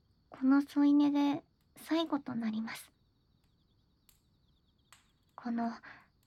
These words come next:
八百万温泉郷であなたと過ごすことができる初めてであり、最後の時間。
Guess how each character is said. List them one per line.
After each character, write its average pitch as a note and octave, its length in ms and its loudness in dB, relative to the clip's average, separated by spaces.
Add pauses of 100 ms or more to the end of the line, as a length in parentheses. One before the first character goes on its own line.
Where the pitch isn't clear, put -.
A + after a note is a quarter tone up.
(400)
八 B3 240 0
百 C4 160 2
万 C4+ 200 4
温 C4+ 60 6
泉 C4+ 300 0
郷 C4+ 300 -4
で C4 320 -4 (320)
あ C4 80 -4
な D4 160 2
た D4+ 120 2
と B3+ 120 -8
過 - 180 -10
ご C4 140 2
す - 100 -12
こ C#4 140 -6
と A#3+ 120 -8
が A3 140 -8
で A3 120 -10
き A#3+ 200 -14
る A3+ 80 -4 (1400)
初 D4 300 -8
め F4 160 0
て C4+ 160 -4
で A#3 180 -6
あ A#3+ 100 -8
り、 A3 200 -6 (880)
最 C#4+ 240 0
後 C#4+ 160 0
の A3+ 140 -4
時 - 180 -16
間。 A#3+ 240 -16